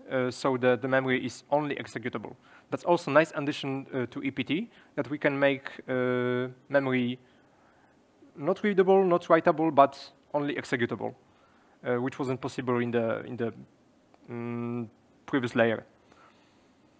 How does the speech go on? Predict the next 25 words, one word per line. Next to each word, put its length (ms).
Uh, 140
it 160
means 280
that, 240
uh, 420
our, 360
uh, 160
breakpoint 600
is 120
executed 480
if 140
it's 160
part 240
of 140
co-, 100
the 140
code 180
stream, 340
but 140
if, 260
uh, 240
malware 360
tries 280
to, 520
uh, 280